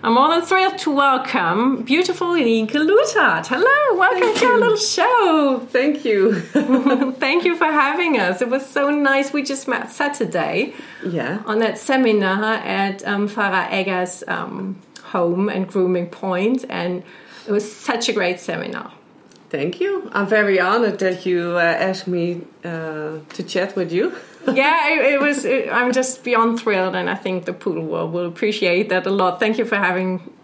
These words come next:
Speaker 2: Yeah.
Speaker 1: time for
Speaker 2: No,
Speaker 1: us.
Speaker 2: thanks, of course.
Speaker 1: Um, actually, what I have to tell you, um, we're here in the Netherlands, and actually, um, I'm Hollander.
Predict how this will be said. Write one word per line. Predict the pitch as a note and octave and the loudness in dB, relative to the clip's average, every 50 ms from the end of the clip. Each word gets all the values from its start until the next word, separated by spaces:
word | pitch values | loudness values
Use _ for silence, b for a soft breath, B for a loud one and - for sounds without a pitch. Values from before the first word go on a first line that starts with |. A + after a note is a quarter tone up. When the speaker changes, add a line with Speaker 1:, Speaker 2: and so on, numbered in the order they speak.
| - - | -12 -8
Speaker 2:
Yeah. | G3 F#3+ F3 D#3+ | -4 -2 -2 0
Speaker 1:
time | - - A3+ G#3+ G#3 G#3 G#3 | 0 2 2 2 2 0 0
for | G#3 - G#3+ F#3 E3 | 0 2 2 2 4
Speaker 2:
No, | D#3+ A#3 A3+ A#3 | 4 4 4 2
Speaker 1:
us. | A3+ A3+ | 2 2
Speaker 2:
thanks, | A3+ G#3+ A#3+ C4+ C4+ C4 | 0 0 0 0 -2 -4
of | A3 G3+ - | -6 -8 -8
course. | - F#3+ F#3 F3+ F#3 B B B B B - | -8 -10 -8 -10 -12 B B B B B 0
Speaker 1:
Um, | D#4 E4 E4 D#4+ - | 2 2 2 2 0
actually, | - B4 A#4 - G4+ E4+ C#4+ | -2 -2 0 0 0 0 0
what | C4+ C#4 D#4 E4+ | 0 0 2 2
I | D#4+ | 2
have | D4+ E4 E4 | 2 0 0
to | - D4+ | -2 -4
tell | - - D4 D4 D4 C#4+ | -4 -2 0 0 2 2
you, | A#3 G#3+ A3 B3 C#4 - | 2 2 2 2 0 0
um, | - B3 A#3+ B3+ A#3+ A#3 | 0 -2 -2 -2 -2 -2
we're | B3 C4 B3+ | 0 0 2
here | A#3 B3 A#3+ | 2 0 0
in | A3+ G#3+ | 2 0
the | A3 G#3+ | 0 0
Netherlands, | G#3+ A3+ A3 G#3 F#3+ D#3+ C#3+ D3+ G3 D#4 - - - - - - - - - - - - | 0 0 0 0 -2 -2 -2 -2 -4 -4 -4 -6 -12 -18 -20 -20 -20 -20 -18 -18 -6 -4
and | A3+ A3+ | -2 0
actually, | A3+ B3 C4 - - C4 A#3+ A#3+ A#3+ A#3 A#3 B B B B B B B | 0 0 -2 -2 -2 0 0 0 -2 -4 -8 B B B B B B B
um, | - G#3+ G#3+ A3 G#3+ G#3+ - | -2 0 0 0 0 -2 0
I'm | G#3 A#3+ C4 C4 B3 | 0 0 2 2 0
Hollander. | - - D#4 C#4 A3 F3 C#3+ C3+ C3 - | 0 0 0 0 0 0 -2 -4 -6 -8